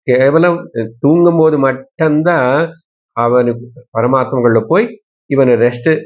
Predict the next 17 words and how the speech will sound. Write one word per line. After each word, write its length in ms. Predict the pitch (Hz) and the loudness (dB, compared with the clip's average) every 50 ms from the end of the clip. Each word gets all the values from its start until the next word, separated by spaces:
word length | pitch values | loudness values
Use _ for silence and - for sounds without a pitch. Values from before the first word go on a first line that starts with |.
| - 117 | -4 -4
எடுத்துக்கிறார் 760 | 110 104 - 110 90 90 87 95 101 104 104 98 85 80 82 - _ _ _ _ _ _ 98 | -4 -2 -4 -4 -2 0 0 0 0 0 0 0 0 -2 -4 -8 _ _ _ _ _ _ -10
அப்படின்னு 320 | 87 - 98 110 127 147 - - | -8 -4 -4 -2 -2 -2 -4 -4
சொல்றான் 340 | 101 95 92 95 104 90 80 | -4 -4 -2 -2 -2 -2 -2
இவன். 200 | 73 - - - _ _ _ _ _ _ _ _ _ _ _ _ _ _ _ _ _ _ _ _ - 131 | -4 -6 -10 -16 _ _ _ _ _ _ _ _ _ _ _ _ _ _ _ _ _ _ _ _ -2 0
ஆனா 300 | 147 165 185 190 196 196 - _ _ _ _ _ _ _ | 2 2 2 0 -4 -6 -14 _ _ _ _ _ _ _
இவர் 240 | - 135 139 147 147 | -2 2 2 2 2
அவரு 240 | 139 131 131 139 165 | 4 2 2 2 2
ஒண்ணு 280 | 151 123 117 117 120 120 | 2 2 2 2 2 2
இல்ல, 300 | 113 101 92 92 92 98 110 117 113 101 85 - - _ _ _ _ _ _ _ _ _ _ _ _ _ _ 117 | 2 2 0 0 0 2 2 2 2 0 -2 -6 -14 _ _ _ _ _ _ _ _ _ _ _ _ _ _ -8
அதான் 260 | 110 117 139 139 123 | -4 -2 0 0 0
அர்த்தம். 320 | 113 104 95 104 87 80 - - _ _ _ _ _ _ _ _ _ _ _ _ _ _ _ _ _ _ _ _ _ _ _ _ _ _ _ _ _ _ _ _ _ | -2 -2 -2 -4 -6 -6 -8 -16 _ _ _ _ _ _ _ _ _ _ _ _ _ _ _ _ _ _ _ _ _ _ _ _ _ _ _ _ _ _ _ _ _
அப்போ 300 | - 92 95 107 104 98 | -6 -2 0 0 0 2
நம்ம 280 | 101 101 104 104 104 | 0 0 0 0 0
அவனை 440 | 101 98 98 95 95 95 98 117 - - | 0 0 0 -2 -2 -4 -4 -6 -8 -6
திரும்பி 280 | - 120 123 120 117 | -2 0 2 2 0
கேள்வி 280 | 117 120 123 127 123 110 | 0 0 0 0 0 0
கேட்கிறோம். 440 | 113 101 92 - 80 76 73 - | 0 -2 0 -2 -4 -6 -6 -10